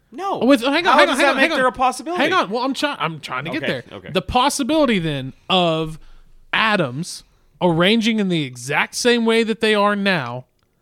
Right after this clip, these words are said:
Speaker 2: within, in this position, except Aaron's actually here, could potentially happen
Speaker 1: No.
Speaker 2: because, yes, because that's what infinite means. Is, is it's a
Speaker 1: No.
Speaker 2: never-ending possi-, number of possibilities.
Speaker 1: No, uh, in, okay, so n-, not in that sense is what I'm saying. Infinite is in, like,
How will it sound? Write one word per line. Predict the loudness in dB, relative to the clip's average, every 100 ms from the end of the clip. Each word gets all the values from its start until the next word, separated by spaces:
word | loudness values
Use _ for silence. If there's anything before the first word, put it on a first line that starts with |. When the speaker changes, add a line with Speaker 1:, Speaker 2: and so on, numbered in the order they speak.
| _ _ -2
Speaker 2:
within, | 0 0 0 0
in | 0
this | 0 0
position, | 0 0 0 -2 -4
except | -6 -6 -4 -2 0 -2 -6 -20 _
Aaron's | -4 -2 -2 -2
actually | -2 -2 -6 -6
here, | -8 -10 -10 -14 _ -20 -20 -20 -10
could | -4 -4 -4 -6
potentially | -6 -6 -6 -6 -6
happen | -4 -4 0 0
Speaker 1:
No. |
Speaker 2:
because, | 2 4 6 4 2
yes, | -4 -4
because | -4 -4 -2
that's | -2
what | -2
infinite | 0 0 -2
means. | -2 -4 -6
Is, | -8
is | -8 -8
it's | -10 -2
a |
Speaker 1:
No. | 2
Speaker 2:
never-ending | 4 4 2 0 -2
possi-, | -2 -2 -6
number | -4 -2 -2
of |
possibilities. | -2 -4 -4 -4 -4 -8
Speaker 1:
No, | -12
uh, | -18 -8
in, | -6 -6
okay, | -8 -8 -8 -10 -12
so | -12 -10 -10
n-, | -12 -20 -20 -16
not | -10 -8 -8 -8
in | -12 -10
that | -10 -10
sense | -16 -18
is | -14
what | -12
I'm | -12
saying. | -12 -14 -16 -20 _ _ -8
Infinite | -6 -4 -6 -6 -8
is | -8 -6
in, | -10 -10
like, | -12 -14 -16